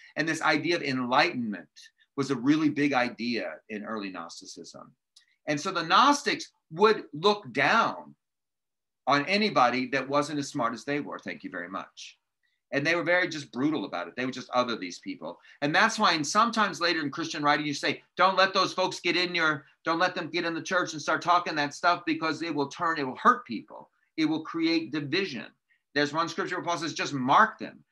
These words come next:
if they come in and start trying to cause division." And so there are tinges of this idea, though, in John. It's very interesting that takes Gnosticism to a place,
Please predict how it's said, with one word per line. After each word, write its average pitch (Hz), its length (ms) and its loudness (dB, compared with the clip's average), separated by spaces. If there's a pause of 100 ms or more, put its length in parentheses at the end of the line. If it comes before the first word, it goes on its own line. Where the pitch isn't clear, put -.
(140)
if 127 140 -8
they 131 100 -2
come 165 280 -6
in 160 100 -2
and 143 80 -4
start 120 240 -4
trying 113 220 -2
to 123 60 -6
cause 104 340 -4
division." 131 600 -8 (360)
And 160 180 -4
so 202 440 2
there 175 180 2
are 175 200 4
tinges 214 560 -2
of 120 200 -4
this 127 180 -8
idea, 113 480 -4
though, 90 200 -6
in 87 140 -12
John. 78 380 -10 (300)
It's 127 240 -6
very 180 300 2
interesting 156 480 -6 (240)
that 147 140 -2
takes 220 320 -2
Gnosticism 170 760 0
to 165 160 -2
a - 40 -4
place, 196 560 0